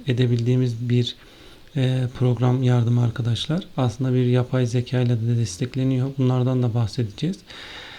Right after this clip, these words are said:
E, birkaç tuş vuruşuyla kullanacağımız değişkenlere ulaşmamızı, ulaşıp kullanmamızı sağlayan bir özellik arkadaşlar. E, bahsedeceğimiz dört tane özelliği var.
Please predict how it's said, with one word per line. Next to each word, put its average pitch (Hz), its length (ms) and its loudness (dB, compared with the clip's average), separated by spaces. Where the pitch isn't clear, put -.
E, 135 300 4
birkaç 165 460 4
tuş - 300 0
vuruşuyla 139 680 2
kullanacağımız 143 840 2
değişkenlere 131 640 2
ulaşmamızı, 135 840 0
ulaşıp 147 440 0
kullanmamızı 127 640 0
sağlayan 127 520 -2
bir 127 60 -4
özellik 131 440 -4
arkadaşlar. 147 600 -4
E, 135 600 0
bahsedeceğimiz 151 800 4
dört 160 200 4
tane 151 280 6
özelliği 147 640 2
var. 147 140 2